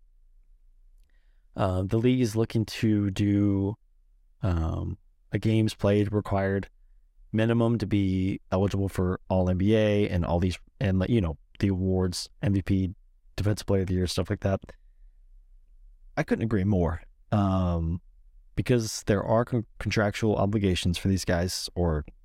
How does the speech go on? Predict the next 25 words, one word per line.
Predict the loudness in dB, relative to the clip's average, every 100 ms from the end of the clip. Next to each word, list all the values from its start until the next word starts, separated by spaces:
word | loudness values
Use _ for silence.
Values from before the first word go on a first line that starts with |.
| -4
um, | -2 0 -2
incentives | -2 0 2 2 0 -2 -8 -4
rather | -2 -2 -4 -6 -6
than | -2 0
obligations. | -2 -2 -2 -2 -2
But | -4 -6 _ _ -20 _ -20 -6
these | 0
guys | 0 0
are |
incentivized | -2 0 -2 2 0 0
to | 0
make | 0 0
these | -2 0
teams. | -2 -2 -4 -4
These | 0
guys | 2 2
are | 0
incentivized | -2 0 0 0 -2 -6
to | -2
win | 0 0
awards. | 0 0 0 -2 -12 -14 -20 -20 -20 -20 -20 -14 -4
Um, | -2 -2 -4 -8 -16 -20 -20 -20 -20 -20 -20 -20 -20 -20 -4
and | 0 2 0 -2 -2
if | -2 -2 0
you | 2 2 0 -4